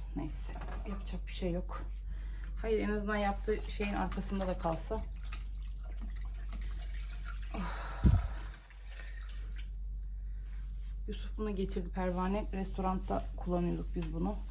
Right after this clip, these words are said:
Açık havada, barda. Bu kapalı havada tabii ki sıcağı tekrar üfler de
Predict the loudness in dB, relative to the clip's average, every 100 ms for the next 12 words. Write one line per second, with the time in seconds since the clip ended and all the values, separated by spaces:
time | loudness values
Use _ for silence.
0 | -2 0 0 0 2 2 2 4 4 4
1 | 4 2 -4 -4 -4 -4 -4 -2 4 6
2 | 8 6 4 4 4 4 2 2 2 8
3 | 10 10 8 4 4 2 2 4 4 2